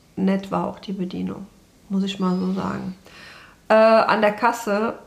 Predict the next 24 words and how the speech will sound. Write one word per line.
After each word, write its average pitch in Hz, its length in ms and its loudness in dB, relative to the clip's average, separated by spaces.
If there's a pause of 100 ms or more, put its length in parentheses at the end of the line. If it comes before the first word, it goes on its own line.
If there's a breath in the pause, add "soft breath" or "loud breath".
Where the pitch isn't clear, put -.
(160)
zwei 208 220 -2
Kassen 190 380 -2
besetzt, 170 440 -8
ja? - 240 -6 (840 soft breath)
Und 208 140 -2
ich 214 320 0
in 226 60 -2
der 208 100 0
Mittagspause 185 880 -4
einkaufen, 170 600 -6
weil - 120 -6
ich 190 120 -10
war 190 100 0
nämlich 170 260 -4
heute - 240 -6
arbeiten. - 640 -6 (1040 soft breath)
Da 185 80 -4
krieg 233 240 -2
ich 233 80 -2
schon 196 160 -2
wieder 196 160 0
Krawatte. 170 520 -6 (180)
Aber 226 260 4
egal. 190 300 2